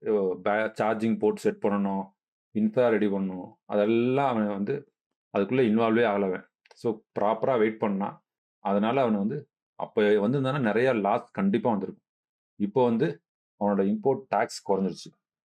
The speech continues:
ப-, பதினஞ்சு பர்சன்டேஜ் தான். But ஆனா இது வந்து ஒரு மூணு வருஷத்துக்கு தான் அந்த, இந்த கண்டிஷன் கொடுத்திருக்காங்க. அதுக்குள்ள அவன் வந்து இந்தியால வந்து ஒரு மேனுஃபேக்சரிங் பிளான்ட் அவன் ஸ்டார்ட் பண்ணணும்.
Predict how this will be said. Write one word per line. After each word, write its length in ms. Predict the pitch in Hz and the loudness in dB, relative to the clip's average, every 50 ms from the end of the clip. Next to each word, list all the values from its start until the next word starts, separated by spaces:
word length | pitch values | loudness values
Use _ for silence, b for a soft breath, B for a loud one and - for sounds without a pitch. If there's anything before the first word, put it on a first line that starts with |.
| _ _ | _ _
ப-, 200 | - 101 101 - - | -4 -4 -2 -2 -2
பதினஞ்சு 240 | 107 110 113 110 | 0 0 2 0
பர்சன்டேஜ் 340 | 104 107 101 104 98 98 95 | 0 2 0 0 0 -2 -2
தான். 220 | 87 90 87 - - | -4 -6 -12 -10 -6
But 160 | 101 92 - 95 | -6 -2 -2 0
ஆனா 160 | 92 101 127 | 0 0 -2
இது 460 | 151 - _ _ _ _ - - 104 | -4 -4 _ _ _ _ -6 -2 0
வந்து 80 | 104 110 | 2 2
ஒரு 100 | 107 101 | 2 4
மூணு 220 | 104 117 143 143 | 2 2 2 2
வருஷத்துக்கு 400 | 139 127 135 131 110 123 120 127 | 2 2 2 0 0 0 0 2
தான் 140 | 127 120 110 | 2 2 2
அந்த, 120 | 107 107 - | 0 -2 -2
இந்த 200 | 120 104 - 104 | -6 -4 -2 0
கண்டிஷன் 220 | 101 110 113 107 | 0 0 0 0
கொடுத்திருக்காங்க. 500 | 95 90 92 87 92 87 90 101 127 - - _ _ _ _ _ _ _ - | -2 -4 -4 -6 -6 -6 -6 -6 -8 -8 -12 _ _ _ _ _ _ _ -4
அதுக்குள்ள 340 | - 101 104 104 113 131 139 | -2 0 0 0 0 0 2
அவன் 180 | 135 123 113 107 | 2 2 2 0
வந்து 360 | 104 107 110 156 170 - _ _ _ _ _ - 104 | 0 0 0 -2 -4 -8 _ _ _ _ _ -8 -2
இந்தியால 300 | 98 110 120 143 143 139 | -2 2 4 4 4 4
வந்து 280 | 131 117 110 104 113 139 | 4 2 2 2 2 2
ஒரு 240 | 127 113 139 147 123 | 4 4 2 2 2
மேனுஃபேக்சரிங் 600 | 110 107 117 131 123 - 123 110 - 110 104 98 - | 0 0 0 0 0 0 -2 -2 0 -4 -4 -2 0
பிளான்ட் 320 | 101 98 110 120 117 - | 0 0 0 0 0 0
அவன் 220 | 117 98 92 101 107 | 0 2 2 0 -2
ஸ்டார்ட் 400 | 104 - - 92 95 98 - - | -4 -2 -2 -2 -2 -4 -4 -8
பண்ணணும். 240 | 98 90 85 87 | -8 -8 -8 -12